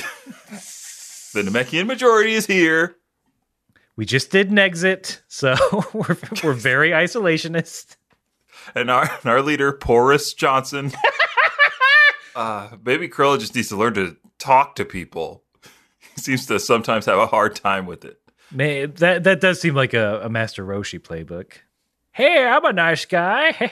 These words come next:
Speaker 2: <laughs>
Speaker 1: I'm not creepier than any other old man,
Speaker 2: Mm-hmm.
Speaker 1: any other lecherous old fool."
Speaker 2: "Yeah, I'll, I'll hold the door open for you, just so I can get a look."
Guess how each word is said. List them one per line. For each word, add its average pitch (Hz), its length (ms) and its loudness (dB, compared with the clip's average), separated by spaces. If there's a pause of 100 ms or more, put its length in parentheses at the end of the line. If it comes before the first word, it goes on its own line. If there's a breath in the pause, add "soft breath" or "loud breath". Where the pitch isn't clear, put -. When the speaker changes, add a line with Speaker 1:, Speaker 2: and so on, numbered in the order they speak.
Speaker 2:
<laughs> - 1200 -10
Speaker 1:
I'm 156 160 0
not 196 280 0
creepier 233 500 2
than 247 140 4
any 269 240 2
other 370 300 4
old 220 340 4
man, 196 560 2
Speaker 2:
Mm-hmm. 220 220 -12
Speaker 1:
any 180 180 0
other 247 200 4
lecherous 185 560 2
old 185 280 4
fool." 190 560 -2 (440)
Speaker 2:
"Yeah, 285 240 -2
I'll, 247 220 4
I'll 240 260 2
hold 196 220 2
the 151 80 -2
door 131 320 0
open 139 300 -4
for 170 260 -6
you, 220 160 -10 (800)
just 160 200 -12
so 117 200 -6
I 131 80 -4
can 101 180 -10
get 170 180 -8
a 123 80 -10
look." 151 560 -10